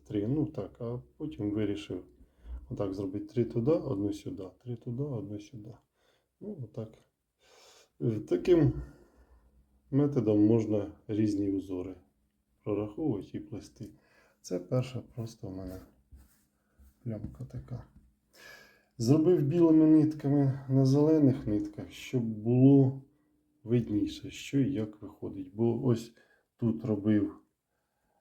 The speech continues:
е, на нитки в мене хакі сітка, коричневі,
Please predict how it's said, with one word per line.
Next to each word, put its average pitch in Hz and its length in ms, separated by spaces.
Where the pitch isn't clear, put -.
е, 104 320
на 107 480
нитки 110 400
в 98 40
мене 98 240
хакі 170 420
сітка, 147 580
коричневі, 98 760